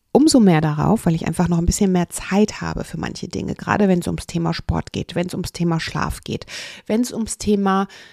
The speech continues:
Entspannen geht. Ja, also das sind, äh, also ein gutes Buch lesen, das sind ja alles Momente, die uns unsere Energie geben, die uns gut tun, die unser Nervensystem beruhigen. Und, ähm, das ist definitiv nichts,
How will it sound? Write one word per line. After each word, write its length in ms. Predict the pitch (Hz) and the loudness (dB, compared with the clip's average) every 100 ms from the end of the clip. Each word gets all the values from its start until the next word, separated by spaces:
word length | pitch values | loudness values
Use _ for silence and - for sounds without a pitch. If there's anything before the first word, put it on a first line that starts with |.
| _ _ _ | _ _ _
Entspannen 640 | 240 - - 247 349 175 | -2 0 2 4 4 2
geht. 400 | 104 69 - - _ _ | -2 -6 -8 -16 _ _
Ja, 320 | 156 143 202 | -6 -2 -2
also 220 | 359 180 180 | 0 0 0
das 200 | 185 - | -2 -2
sind, 200 | 190 190 | -2 -2
äh, 120 | 185 | -2
also 180 | 185 190 | 0 0
ein 180 | 202 202 - | -2 -4 -2
gutes 300 | 247 247 - | 0 0 0
Buch 260 | 247 233 | -2 -2
lesen, 340 | 196 170 170 170 | -4 -2 -2 -2
das 180 | 185 - | -4 -2
sind 160 | 202 | -4
ja 100 | 196 | -4
alles 260 | 190 202 - | -2 -4 -2
Momente, 440 | 185 190 208 202 | -2 0 0 -2
die 220 | 190 185 - | -2 -6 0
uns 240 | 208 208 | 0 0
unsere 460 | - 214 196 180 - _ | -2 0 0 -2 -6 _
Energie 540 | 190 196 190 190 208 196 | 2 2 0 0 0 0
geben, 440 | - 196 202 180 | 0 2 2 -2
die 140 | - | -6
uns 280 | - 190 - | -8 -8 -10
gut 240 | - 220 - | -6 -6 -4
tun, 280 | - 185 | -4 -2
die 140 | 175 185 | 0 -2
unser 360 | 185 185 185 180 | -2 -2 -2 -2
Nervensystem 920 | 185 202 208 185 175 - 175 165 170 - - - - _ | -2 0 2 2 2 0 0 0 -2 -8 -18 -20 -20 _
beruhigen. 640 | 180 - 202 190 160 151 - | -4 6 6 8 2 -6 -6
Und, 400 | 170 170 175 175 - | -4 -4 -4 -6 -6
ähm, 380 | 165 165 170 175 - | -4 -6 -8 -12 -4
das 240 | 175 180 | -4 -2
ist 200 | 175 - | -6 -2
definitiv 640 | 180 - 180 175 185 175 - | -4 -2 -4 -2 -4 -6 -2
nichts, 420 | 185 - - | -2 -2 -10